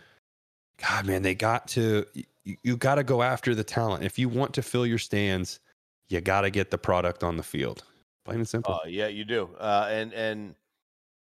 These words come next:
Speaker 2: you know, too many owners, I think, are, are scared to,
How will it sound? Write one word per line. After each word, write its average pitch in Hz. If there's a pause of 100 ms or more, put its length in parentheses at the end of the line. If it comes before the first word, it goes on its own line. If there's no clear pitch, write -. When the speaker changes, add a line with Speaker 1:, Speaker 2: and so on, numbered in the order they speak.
(280)
Speaker 2:
you 139
know, 131
too -
many 160
owners, 131
I 120
think, 117
are, 98
are 92
scared 117
to, 98